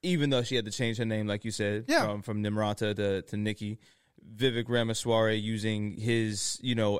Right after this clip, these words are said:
Speaker 1: access to white supremacy because he's has money,
Speaker 2: Right.
Speaker 1: thinking it was gonna protect him. Tim Scott saying he's never encountered racism, even though he's a black man from South Carolina.
Speaker 2: Right.
Speaker 1: Uh,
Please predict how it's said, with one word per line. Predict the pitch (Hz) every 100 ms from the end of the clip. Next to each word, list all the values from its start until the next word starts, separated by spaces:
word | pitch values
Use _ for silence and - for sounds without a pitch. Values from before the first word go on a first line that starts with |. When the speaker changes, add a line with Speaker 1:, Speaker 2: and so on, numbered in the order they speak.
| -
Speaker 1:
access | 110 113 123 117
to | - 107
white | 107
supremacy | - 107 113 110 - 110
because | 107 104 107 104
he's | 107 104 98 - -
has | 110 98
money, | 107 190 143 110 113 -
Speaker 2:
Right. | 165 127
Speaker 1:
thinking | 156 117
it | 120
was | 110
gonna | 113
protect | 101 107 120 104
him. | 113 107 - _ _
Tim | 160 135
Scott | - 127 117
saying | 131 120
he's | 110 120
never | 113 120 113
encountered | 107 104 117 117 107
racism, | 110 110 110 101 104 117
even | 120
though | 117
he's | 113 107
a |
black | 98 113 107
man | 110 107
from | 104 101 98 - _
South | - 113 -
Carolina. | 107 107 104 104 113
Speaker 2:
Right. | 143 - _ -
Speaker 1:
Uh, | 123 113 107